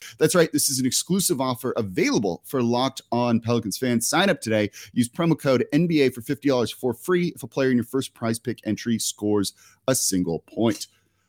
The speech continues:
All right, thank you for making Locked On Pelicans your first listen every day. We're free and available five days a week. No paywall, anything like that. Just Pelicans talk, and it's a lot of fun right now. We're breaking down their first round matchup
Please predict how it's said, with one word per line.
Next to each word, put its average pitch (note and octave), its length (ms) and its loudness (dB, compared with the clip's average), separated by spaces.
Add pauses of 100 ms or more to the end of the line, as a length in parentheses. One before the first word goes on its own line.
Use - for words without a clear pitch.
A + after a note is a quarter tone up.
(120)
All - 80 6
right, C#3 120 6
thank F#3 280 2
you C3 80 4
for C#3 120 -2
making C3 320 2
Locked B2 260 0
On B2 140 2
Pelicans A#2+ 340 0
your B2 100 2
first B2 360 -2
listen B2 320 0
every A#2+ 280 0
day. A#2+ 160 4
We're A2+ 100 0
free C3 240 0
and B2 60 4
available A#2 320 2
five C3 340 2
days B2 220 4
a A2+ 40 -2
week. A#2+ 300 0
No C#3 120 2
paywall, C3 480 2
anything D3 380 4
like G#2+ 220 0
that. B2+ 220 2
Just - 200 -6 (280)
Pelicans C#3+ 300 0
talk, D3+ 220 4
and B2+ 80 0
it's A#2+ 120 -2
a B2 40 -2
lot A#2+ 160 2
of C3 80 -2
fun B2+ 240 2
right A#2 160 2
now. A#2+ 280 4 (280)
We're C3 120 4
breaking E3+ 420 6
down C#3+ 400 4
their B2+ 100 4
first C#3+ 300 0
round C3 260 4
matchup A#2+ 440 0